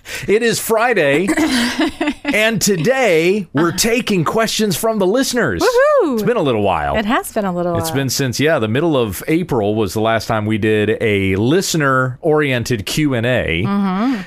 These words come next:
Speaker 1: Now, I mentioned that on this program, on this episode, I was gonna, uh, read, uh, like, ten parenting tips that I did a few years ago in a sermon.
Speaker 2: Mm-hmm.
Speaker 1: I'm gonna make that a blog.
Speaker 2: Oh, okay.
Speaker 1: So that's coming
Speaker 2: That'll
Speaker 1: up another
Speaker 2: work.
Speaker 1: time. Yep, that's gonna come up in a blog.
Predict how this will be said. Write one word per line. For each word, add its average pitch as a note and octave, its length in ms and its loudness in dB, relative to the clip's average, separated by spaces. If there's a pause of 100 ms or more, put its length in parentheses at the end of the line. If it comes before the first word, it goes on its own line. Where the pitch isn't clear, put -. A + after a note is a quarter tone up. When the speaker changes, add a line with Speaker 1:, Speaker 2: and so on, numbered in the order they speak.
Speaker 1:
Now, D3+ 180 0
I D3 120 2
mentioned G3 460 0
that C#3+ 120 2
on C#3 300 2
this C#3 200 0
program, A2+ 560 0
on G#2+ 140 0
this B2+ 220 0
episode, A2 500 0
I G#2+ 80 2
was G#2 220 -2
gonna, G2+ 400 -2 (520)
uh, G2+ 160 2
read, C3 680 2 (100)
uh, G#2 600 2
like, G#2 300 -4 (120)
ten C#3 300 -2
parenting A#2 580 0
tips A2+ 380 -2
that A2+ 160 0
I A2 100 2
did A2 320 2
a - 20 -4
few A2+ 200 0
years G#2+ 240 0
ago G#2+ 280 0
in G#2 80 -2
a F#2+ 60 -4
sermon. A2 520 -2
Speaker 2:
Mm-hmm. C4 220 0 (160)
Speaker 1:
I'm E3 120 0
gonna E3 120 0
make C#3 200 0
that A2 140 2
a G2 40 0
blog. E2+ 420 -2 (280)
Speaker 2:
Oh, F4 140 0
okay. C4 160 -2
Speaker 1:
So E3 120 2
that's D3+ 220 0
coming D3+ 200 -2
Speaker 2:
That'll C3+ 160 0
Speaker 1:
up A#2+ 60 0
another A#2+ 180 0
Speaker 2:
work. G#2+ 80 -4
Speaker 1:
time. A#2+ 220 -2
Yep, C3+ 260 -2
that's C#3+ 200 0
gonna C3 160 -2
come A#2 140 -4
up A2 140 0
in G#2 80 -2
a - 20 -2
blog. F#2 340 0